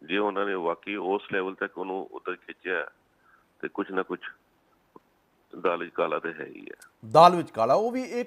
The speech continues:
Speaker 2: ਘਟਨਾ ਜਿਸ ਸਮੇਂ ਵਾਪਰੀ ਹੈ, ਜੇ ਤੁਸੀਂ ਦੇਖੋ ਦਿੱਲੀ ਦੇ ਵਿੱਚ ਜਿਹੜਾ ਬਲਾਸਟ ਹੋਇਆ ਹੈ, ਉਸ ਤੋਂ ਬਾਅਦ ਉਸ ਦੀਆਂ ਤਾਰਾਂ ਪੰਜਾਬ ਦੇ ਨਾਲ ਵੀ ਜੁੜੀਆਂ ਨੇ। ਪਠਾਨਕੋਟ ਤੋਂ ਵੀ ਕੱਲ੍ਹ ਇੱਕ, ਅ, ਡਾਕਟਰ ਜਿਹੜਾ ਹੈ ਗ੍ਰਿਫਤਾਰ ਕੀਤਾ ਹੈ।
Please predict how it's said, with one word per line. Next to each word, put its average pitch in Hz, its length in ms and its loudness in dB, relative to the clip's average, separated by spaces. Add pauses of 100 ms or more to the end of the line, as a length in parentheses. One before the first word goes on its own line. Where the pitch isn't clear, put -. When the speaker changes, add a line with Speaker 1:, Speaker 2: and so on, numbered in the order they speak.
Speaker 2:
ਘਟਨਾ 151 260 2
ਜਿਸ 185 180 -2
ਸਮੇਂ 190 200 -6
ਵਾਪਰੀ 131 380 0
ਹੈ, 185 60 -2
ਜੇ 190 60 -4
ਤੁਸੀਂ 185 280 -10
ਦੇਖੋ 135 280 -4
ਦਿੱਲੀ 131 300 -4
ਦੇ 170 100 -2
ਵਿੱਚ 160 160 -4
ਜਿਹੜਾ 160 200 0
ਬਲਾਸਟ 120 460 2
ਹੋਇਆ 120 240 4
ਹੈ, 95 180 0
ਉਸ 160 180 -4
ਤੋਂ 165 140 -4
ਬਾਅਦ 151 260 6
ਉਸ 147 240 -6
ਦੀਆਂ 147 180 -4
ਤਾਰਾਂ 123 460 4 (440)
ਪੰਜਾਬ 123 380 4
ਦੇ 156 60 -2
ਨਾਲ 147 160 2
ਵੀ 147 100 -4
ਜੁੜੀਆਂ 123 260 -4
ਨੇ। 127 60 -2
ਪਠਾਨਕੋਟ 110 560 -4
ਤੋਂ 139 120 -6
ਵੀ 131 80 -4
ਕੱਲ੍ਹ 123 200 2
ਇੱਕ, 117 120 -6
ਅ, 107 320 -6
ਡਾਕਟਰ 104 320 -4
ਜਿਹੜਾ 113 160 0
ਹੈ 104 120 2
ਗ੍ਰਿਫਤਾਰ 101 360 -2
ਕੀਤਾ 117 280 -4
ਹੈ। 127 200 -4